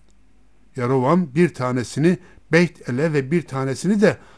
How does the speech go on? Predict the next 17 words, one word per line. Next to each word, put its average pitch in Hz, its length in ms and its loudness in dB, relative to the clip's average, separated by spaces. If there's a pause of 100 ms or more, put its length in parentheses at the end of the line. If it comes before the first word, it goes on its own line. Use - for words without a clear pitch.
(200)
Dan'a 151 260 2
koyduğu 143 520 0
iki 202 460 -4
tane 139 300 -4
altın 139 680 0
buzağı 135 400 0
yaptırarak 123 640 -2 (380)
ulusu 139 420 0
politik 143 600 0 (140)
olmanın 139 540 2
yanı 127 220 0
sıra 165 340 0 (400)
dinsel 160 600 2 (100)
olarak 127 420 -6
da 131 120 -2
böler. 104 360 -10 (960)
Kuzeydeki 135 840 2